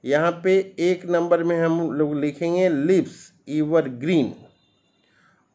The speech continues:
और यहाँ पे दूसरा हम लोग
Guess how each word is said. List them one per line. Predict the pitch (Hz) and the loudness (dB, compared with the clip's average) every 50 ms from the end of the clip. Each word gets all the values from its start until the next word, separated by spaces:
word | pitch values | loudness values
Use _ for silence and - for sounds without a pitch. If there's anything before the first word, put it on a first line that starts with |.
| _ - | _ 2
और | 135 147 160 170 180 175 160 | 6 6 8 8 6 4 4
यहाँ | 151 143 156 156 156 170 170 | 0 2 2 2 2 0 -2
पे | 170 170 185 190 196 190 | -2 0 0 0 2 0
दूसरा | 156 131 123 123 147 165 165 165 - - 180 190 185 180 | -2 -6 -8 -6 -4 -4 -4 -6 -6 0 2 4 4 4
हम | 170 165 170 170 170 | 4 2 0 0 0
लोग | 175 175 160 - - - | 0 -2 -2 -4 -8 -16